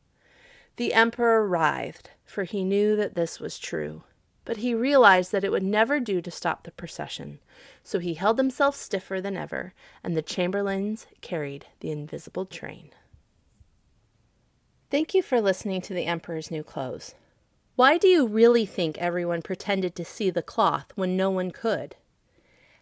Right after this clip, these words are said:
How were the rogues able to trick the emperor?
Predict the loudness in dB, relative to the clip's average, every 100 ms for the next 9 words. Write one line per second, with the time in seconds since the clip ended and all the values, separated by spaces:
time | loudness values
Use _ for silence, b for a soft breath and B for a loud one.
0 | -6 2 4 4 2 2 4 4 4 0
1 | -4 -2 -2 -2 -4 -6 -8 -8 -8 -12
2 | -6 -8 -8 -10 -10 -10